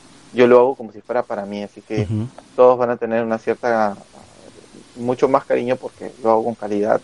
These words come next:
Speaker 1: como, como si fuera para uno mismo, ¿no? Y creo que eso es lo mejor.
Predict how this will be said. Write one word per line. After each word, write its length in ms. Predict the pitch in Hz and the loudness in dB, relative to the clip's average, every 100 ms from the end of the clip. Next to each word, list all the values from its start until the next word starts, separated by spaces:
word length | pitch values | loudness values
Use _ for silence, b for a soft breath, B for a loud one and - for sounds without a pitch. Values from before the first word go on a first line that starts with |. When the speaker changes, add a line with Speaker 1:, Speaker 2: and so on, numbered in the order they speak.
| - - - - | -8 -20 -20 -18
Speaker 1:
como, 320 | 104 - - - - - - - | -16 -14 -16 -20 -20 -20 -20 -10
como 140 | 110 | -8
si 80 | 104 | -4
fuera 180 | 120 113 | 0 2
para 140 | 110 | 2
uno 160 | 104 101 | 0 -2
mismo, 440 | 107 101 - 101 98 | -4 -4 -8 -18 -16
¿no? 100 | 117 - - - - - _ - | -18 -18 -20 -20 -20 -20 _ -14
Y 300 | 104 101 - - | -10 -8 -8 0
creo 140 | 131 127 | 0 0
que 60 | |
eso 120 | 131 | 0
es 40 | 135 | 2
lo 80 | 117 | 2
mejor. 400 | 104 - 110 | 0 2 2